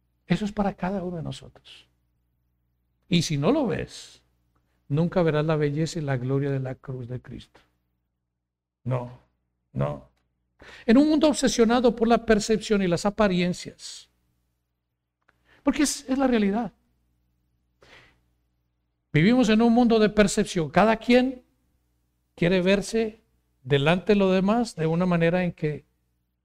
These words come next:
se vea bien. No solamente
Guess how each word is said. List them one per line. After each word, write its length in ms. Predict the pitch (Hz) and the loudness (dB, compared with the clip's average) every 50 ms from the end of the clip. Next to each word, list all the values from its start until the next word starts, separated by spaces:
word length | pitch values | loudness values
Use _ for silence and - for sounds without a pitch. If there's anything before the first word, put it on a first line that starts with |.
| _ _ _ _ _ | _ _ _ _ _
se 160 | - - 127 | -10 -8 -4
vea 160 | 123 127 151 | 0 0 2
bien. 400 | 151 151 165 185 - - - - _ _ _ _ _ _ _ _ _ _ _ _ _ _ _ _ _ _ _ _ _ _ _ _ _ _ _ _ _ _ _ _ _ _ _ _ _ _ _ _ _ _ _ _ _ _ _ _ _ _ _ _ _ _ _ | 2 2 0 -2 -4 -6 -12 -18 _ _ _ _ _ _ _ _ _ _ _ _ _ _ _ _ _ _ _ _ _ _ _ _ _ _ _ _ _ _ _ _ _ _ _ _ _ _ _ _ _ _ _ _ _ _ _ _ _ _ _ _ _ _ _
No 100 | - 147 | -4 -4
solamente 840 | 143 175 175 175 165 170 175 160 - 196 190 175 156 147 - - | 0 0 0 0 2 0 -2 0 2 2 2 2 0 -2 -6 -12